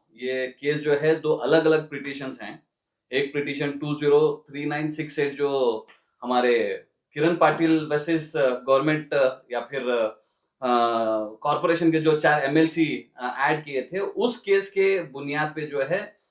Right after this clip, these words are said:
अ, ये पूरी लड़ाई उनकी तरफ से, अ, की गई थी। और उसके बाद में जो हमारा एक केस है, अ, टू ज़ीरो थ्री सिक्स ज़ीरो वन,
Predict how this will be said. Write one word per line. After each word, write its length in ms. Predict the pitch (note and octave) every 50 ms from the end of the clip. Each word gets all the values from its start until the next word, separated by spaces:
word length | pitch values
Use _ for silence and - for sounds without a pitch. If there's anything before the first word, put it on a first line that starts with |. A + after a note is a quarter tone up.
| _ _ -
अ, 180 | C3 C3 C#3 C#3 -
ये 80 | D#3
पूरी 380 | D3+ D#3 D#3+ D#3+ E3 D#3+ D#3 - B2+
लड़ाई 340 | C3 C3 C3 C#3+ D3+ E3 F3+
उनकी 300 | - D#3+ E3 D#3 E3 D#3+
तरफ 200 | - - - -
से, 80 | D#3
अ, 240 | C#3+ C#3 C#3 - A#2 A#2+
की 420 | A#2+ A#2+ A#2+ A#2+ - - E3 D#3+
गई 240 | D3+ D#3 D3+ D3 C#3+
थी। 120 | C#3+ G3
और 180 | G3+ F#3 E3+ E3
उसके 180 | D#3+ D#3+ F3 D#3+
बाद 160 | D#3 D#3+ E3
में 140 | E3+ E3 D#3+
जो 100 | E3+ D3+
हमारा 320 | C#3 C#3+ D3 D3 D#3 D3+
एक 160 | D#3 D3+ D3+ D#3+
केस 380 | D3 D3 - D3+ D#3 D3+ D3+ E3+
है, 200 | F#3 F#3 - _ _ _ _ _ _ _ _ _ C#3
अ, 200 | C3+ C3+ C3+ - - - - -
टू 220 | F#3+ G3 G3 F3+ D#3
ज़ीरो 500 | F3 F3 F#3 G3+ A3+ A#3 A3+ - _ _ _ _ _ _ _ -
थ्री 180 | D#3 F#3+ G#3+ G#3
सिक्स 640 | G3+ - - F#3+ G3+ - - _ - - - _ _ _ _ _ _ _ _ _ _ _ B2
ज़ीरो 260 | A#2+ C#3+ E3+ F#3+ F3+
वन, 160 | E3 C3+ A2+